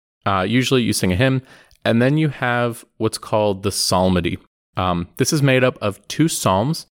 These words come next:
and a canticle. A canticle is a psalm-like prayer <laughs> from somewhere else in the Bible. So it's not from the Psalms,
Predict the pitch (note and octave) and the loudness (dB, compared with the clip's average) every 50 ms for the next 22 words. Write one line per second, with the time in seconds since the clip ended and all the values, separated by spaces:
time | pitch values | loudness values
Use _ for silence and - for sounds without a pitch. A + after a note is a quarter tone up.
0 | _ _ _ _ - G#2 F#2+ F2+ - - - - A#2+ G#2+ - G2 - F2 E2+ - | _ _ _ _ -4 -2 -2 -4 -4 -8 -6 -4 -2 -2 -2 -4 -4 -4 -4 -4
1 | - - D#3+ E3 D#3 D#3+ - - C#3 C3+ - - A2 G#2+ G#2+ G#2+ G2+ - - _ | -4 -4 -4 -2 -4 -4 -2 0 0 0 2 2 2 2 2 2 0 -2 -8 _
2 | - - - _ _ _ _ _ _ _ _ _ - A2 - - - - - A#2+ | -20 -20 -20 _ _ _ _ _ _ _ _ _ -4 -4 -2 -2 0 0 2 2
3 | B2 C3 C3 B2 A#2 A2 A2+ A#2 A2 - - - - - - G#2 A2 A2+ B2+ C3 | 2 4 4 4 4 4 4 2 0 -2 -8 -18 -8 -4 -2 0 2 2 2 2
4 | C#3+ C#3 B2 - - - G2 G2+ - - A#2+ G#2+ G#2+ G2+ G2 F#2 F#2+ - - G2 | 0 -2 -4 -6 -6 -4 -4 -2 -2 -2 -2 0 0 0 2 2 0 0 -2 -2
5 | F#2+ E2+ F#2 E2+ E2+ E2 F2 F2 - A2 G#2+ - C3 C#3 D3 D3+ - - - C3+ | -2 -2 -2 -2 -2 -2 -2 0 0 0 0 2 2 2 0 0 -2 -4 -4 -4
6 | B2+ B2+ A#2+ A2+ - - A#2 A2+ A2+ A2+ A2+ A2 | -2 -2 -2 -4 -2 0 0 2 2 2 2 0